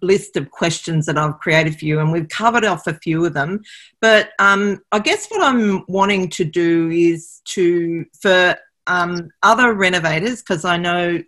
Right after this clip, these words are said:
a lot of our community, that it's the, the pretty that they really love, and that for some renovators, going down the path of styling or, you know, a staging business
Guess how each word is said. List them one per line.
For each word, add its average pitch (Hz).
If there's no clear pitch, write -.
a 165
lot 170
of 165
our 160
community, 160
that 175
it's 175
the, 170
the 170
pretty 220
that 170
they 165
really 160
love, 165
and 170
that 175
for 208
some 226
renovators, 175
going 180
down 165
the 160
path 160
of 151
styling 165
or, 160
you 170
know, 160
a 156
staging 165
business 151